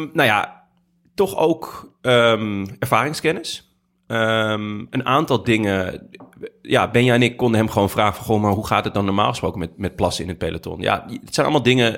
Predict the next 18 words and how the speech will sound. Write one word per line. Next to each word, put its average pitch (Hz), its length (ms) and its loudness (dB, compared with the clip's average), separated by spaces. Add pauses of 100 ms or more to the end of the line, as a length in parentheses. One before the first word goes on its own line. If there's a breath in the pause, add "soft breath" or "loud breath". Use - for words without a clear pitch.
(180)
Het - 120 -12
is - 100 -10
klein 180 260 0
misschien, 139 280 -2
maar 143 100 0
je, 123 200 -2
je 117 100 -4
weet 131 280 2
het - 140 -2
niet. 101 400 0
Want 127 340 -4
je 131 60 2
hebt 95 120 -4
nooit, 90 240 0 (280)
ik 151 140 2
heb 101 140 -4
in 92 60 -6
ieder 92 80 -2